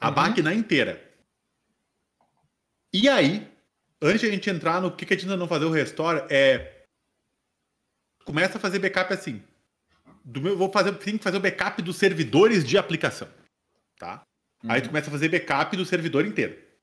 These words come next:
Speaker 1: Clona a V M, né? Clona a V M in-, fuck inteira. Olha só, tudo que tu tem dentro daquela caralho daquela V M muitas vezes é só uma aplicação. Às vezes é uma aplicação e alguma outra coisinha. E tu clona a V M inteira,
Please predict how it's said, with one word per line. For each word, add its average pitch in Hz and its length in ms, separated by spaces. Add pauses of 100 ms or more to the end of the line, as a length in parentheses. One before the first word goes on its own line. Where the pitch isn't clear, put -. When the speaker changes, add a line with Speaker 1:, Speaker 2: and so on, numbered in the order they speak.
(160)
Speaker 1:
Clona 170 480
a 110 160
V 123 220
M, 82 160 (420)
né? 107 300 (640)
Clona 160 500
a - 60
V 107 220
M 123 140
in-, 202 180 (600)
fuck 147 440 (100)
inteira. 151 600
Olha 143 180
só, 107 320 (300)
tudo 175 200
que - 100
tu - 100
tem 160 200
dentro 143 180
daquela 131 280
caralho 127 380
daquela 123 240
V 110 140
M 120 40
muitas 127 320
vezes 135 140
é 123 40
só - 120
uma 135 120
aplicação. 165 600 (1040)
Às 101 100
vezes 120 120
é 131 40
uma 127 80
aplicação 127 760
e 156 80
alguma 139 340
outra 139 260
coisinha. 113 420
E 107 60
tu 123 120
clona 110 280
a - 20
V 110 120
M 110 120
inteira, 90 320